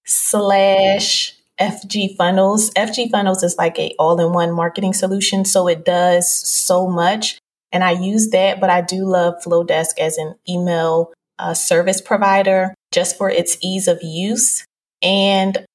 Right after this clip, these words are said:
it looks nice. You know, there's certain <laughs> things that you look for with a tool. And for me, I'm a very visual person. And so that's important for me when I'm making my decision.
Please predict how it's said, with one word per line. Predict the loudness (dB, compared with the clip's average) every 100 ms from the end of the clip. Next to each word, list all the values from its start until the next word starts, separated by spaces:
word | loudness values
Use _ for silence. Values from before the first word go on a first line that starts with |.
| _ -2
it | 0
looks | 0 -2 -2
nice. | 0 0 0
You | 0
know, | 0
there's | 2 0
certain | 0 0 0
<laughs> | 0
things | 2 2 2 -2 -2
that | 0 2 4 2 -2
you | -6
look | -2 -4
for | -2 0 2
with | 2 0
a | 0
tool. | 0 2 2
And | 2 0
for | 0
me, | 0 0 0
I'm | 0 2
a | 2
very | 2 0 -2 -4 -4 -10 _ _ -2
visual | 0 2 2 0
person. | 2 0 0 0
And | 0
so | 2 2
that's | 2 0
important | -2 0 -2 -2
for | -2
me | -2 0
when | -2 0
I'm | -2 0
making | 0 -2 -2
my | 0
decision. | 0 0 0 0 0 -2